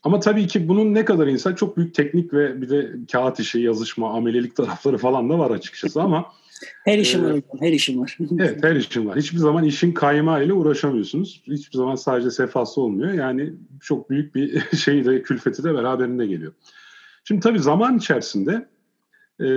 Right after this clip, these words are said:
Speaker 1: hem bu tarafımla, yani profesyonel tarafımla hem de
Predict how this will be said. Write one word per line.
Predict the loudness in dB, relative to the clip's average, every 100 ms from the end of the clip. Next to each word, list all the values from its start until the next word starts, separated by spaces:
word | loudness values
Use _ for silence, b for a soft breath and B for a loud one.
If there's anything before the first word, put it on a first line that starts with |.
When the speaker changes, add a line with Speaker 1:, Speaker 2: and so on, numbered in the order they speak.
| 0 0 -2 -2 -2 -4 -6 -8 -14 _
Speaker 1:
hem | -2 0 0 -2 -10 _ -8
bu | 0 2
tarafımla, | 2 2 0 -2 -2 -2
yani | -2 0 -2
profesyonel | 2 2 2 0 0 0
tarafımla | 0 -2 -4 -6 -4 -6 -10 _ b b b b b
hem | 2 2 2
de | 0 -4